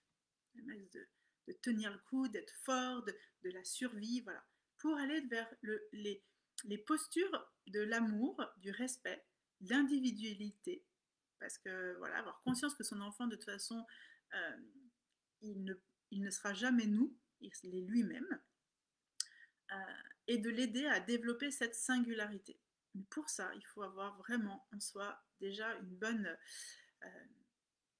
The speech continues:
une bonne partie de nous apaisée en amour de soi.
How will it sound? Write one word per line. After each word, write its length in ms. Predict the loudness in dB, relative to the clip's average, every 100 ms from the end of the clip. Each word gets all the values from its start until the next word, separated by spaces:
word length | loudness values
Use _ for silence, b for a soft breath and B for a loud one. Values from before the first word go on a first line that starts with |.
| -2
une 140 | 0
bonne 300 | 4 4 6
partie 320 | 2 2 2
de 100 | 2
nous 240 | 6 6 6
apaisée 640 | 4 4 2 0 2 2 2
en 160 | 4
amour 340 | 6 8 8 4
de 100 | -4
soi. 320 | -6 -8